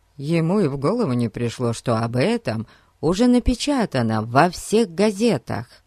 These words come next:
Отправился Эрн один, без Сида или Перси. Перси в это утро был в плохом настроении,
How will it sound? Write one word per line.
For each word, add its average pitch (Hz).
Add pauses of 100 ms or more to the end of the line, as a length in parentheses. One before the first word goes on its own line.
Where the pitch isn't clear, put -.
(800)
Отправился 208
Эрн 214 (400)
один, 202 (760)
без 151
Сида 160
или 135
Перси. 147 (880)
Перси 196
в 131
это 139
утро 139
был 240
в -
плохом 147
настроении, 151